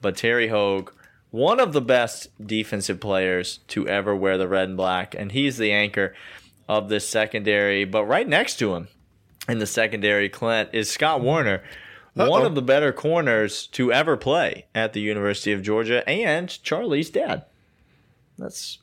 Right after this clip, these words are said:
Speaker 2: That's the
Speaker 1: fam-,
Speaker 2: connection.
Speaker 1: mo-,
Speaker 2: More family ties.
Speaker 1: Charlie Warner, bu-,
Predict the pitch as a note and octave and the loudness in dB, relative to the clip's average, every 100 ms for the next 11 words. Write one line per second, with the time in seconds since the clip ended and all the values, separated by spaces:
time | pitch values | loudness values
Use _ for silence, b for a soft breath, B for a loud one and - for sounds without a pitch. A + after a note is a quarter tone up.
0 | _ C3+ E3 - A#2 D#3 G#2 - D3+ E3+ | _ -2 -2 -2 -2 0 0 0 -2 -2
1 | - - - C#3+ F#3 F3+ F3+ E3 D3+ G#3 | -6 -14 -4 2 2 4 2 4 4 6
2 | C#4 D4 A3 F#3+ A#3 A3 F3 C#3+ C#3+ | 6 6 4 4 4 6 4 4 2